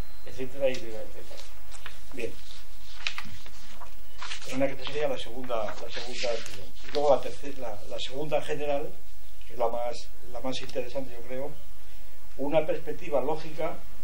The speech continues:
que, considerada en función de la perspectiva uno A o uno B, tiende a ver el universal clase mujer o varón como universal, mm, parcial, no total,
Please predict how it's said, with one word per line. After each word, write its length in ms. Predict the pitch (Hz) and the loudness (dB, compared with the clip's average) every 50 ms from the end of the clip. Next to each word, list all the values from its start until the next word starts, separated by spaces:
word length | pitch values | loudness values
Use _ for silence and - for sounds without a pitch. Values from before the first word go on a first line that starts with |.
| - - - - | 0 0 0 0
que, 140 | - 143 131 | 0 0 0
considerada 800 | - 131 127 127 123 - - 131 131 123 131 139 143 151 147 143 | 0 0 0 0 0 0 0 0 0 0 0 0 2 2 0 0
en 120 | 143 135 | 0 0
función 480 | - - 139 135 127 127 - 151 147 139 | 0 0 0 0 0 0 0 0 0 0
de 40 | 123 | 0
la 120 | 123 - | 0 0
perspectiva 480 | 117 113 - - 123 - 139 139 135 131 | 0 0 0 0 0 0 0 0 0 0
uno 320 | 143 151 151 127 104 90 - - - - - - - - | 0 0 0 0 0 0 0 0 0 0 0 0 0 0
A 140 | 135 139 131 | 0 0 0
o 200 | 117 107 107 110 | 0 0 0 0
uno 220 | 120 131 135 139 | 0 0 0 0
B, 200 | 131 151 160 170 165 - - - - - - - - - - - | 0 0 0 0 0 0 0 0 0 0 0 0 0 0 0 0
tiende 340 | - 160 165 165 160 170 160 | 0 0 2 2 2 2 2
a 80 | 151 | 2
ver 220 | 151 160 156 151 151 151 | 2 2 2 0 0 0
el 120 | 147 131 | 0 0
universal 580 | 127 131 127 123 123 127 - - 156 156 156 156 - - - - | 0 0 0 0 0 0 0 2 2 2 2 0 0 0 0 0
clase 420 | - 139 151 151 151 - 156 156 | 2 2 2 2 2 0 0 0
mujer 500 | 143 135 143 139 - - 147 156 170 170 - - - - - | 0 0 0 0 0 0 0 0 0 0 0 0 0 0 0
o 120 | 123 123 | 0 0
varón 300 | 120 120 123 139 156 175 - - - - - - - - - - - | 0 2 2 2 2 2 0 0 0 0 0 0 0 0 0 0 0
como 200 | - 139 131 135 | 0 0 0 0
universal, 580 | 131 131 123 117 117 - 156 156 170 180 180 - - - - - - - - - - - - - - - | 0 0 0 0 0 0 2 2 2 2 0 0 0 0 0 0 0 0 0 0 0 0 0 0 0 0
mm, 300 | 139 139 135 131 127 - | 0 0 0 0 0 0
parcial, 480 | - 127 120 - - 160 165 165 131 110 - | 0 0 0 0 0 0 2 2 2 2 0
no 60 | 185 | 0
total, 320 | - 151 151 156 127 - | 0 0 0 0 0 0